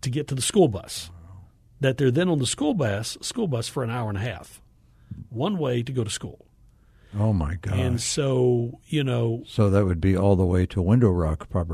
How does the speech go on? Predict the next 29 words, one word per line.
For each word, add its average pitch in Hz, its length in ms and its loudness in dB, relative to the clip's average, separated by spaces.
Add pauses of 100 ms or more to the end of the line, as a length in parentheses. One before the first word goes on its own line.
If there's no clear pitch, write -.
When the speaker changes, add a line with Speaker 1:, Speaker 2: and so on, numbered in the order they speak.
Speaker 1:
it's 117 180 -4
Speaker 2:
probably. 85 380 -2
Speaker 1:
wa-, - 60 2
it's, - 140 -6
Speaker 2:
right? 143 180 -6
Speaker 1:
let 143 100 0
me 135 80 4
just 123 180 2
tell 113 120 -2
you, 104 120 -4
it's 123 140 -4
not 143 160 -2
the 139 120 -2
end 135 120 0
of 120 60 0
the 120 60 -2
world, 120 220 0
but 110 160 -6
you 143 60 -2
can 113 80 0
see 131 220 -4
it 120 60 -2
on 110 120 -4
a 92 60 -6
clear 107 260 -6
night. 92 320 -10
Speaker 2:
Yeah. 92 340 4
Speaker 1:
You 127 140 2
know, 120 280 4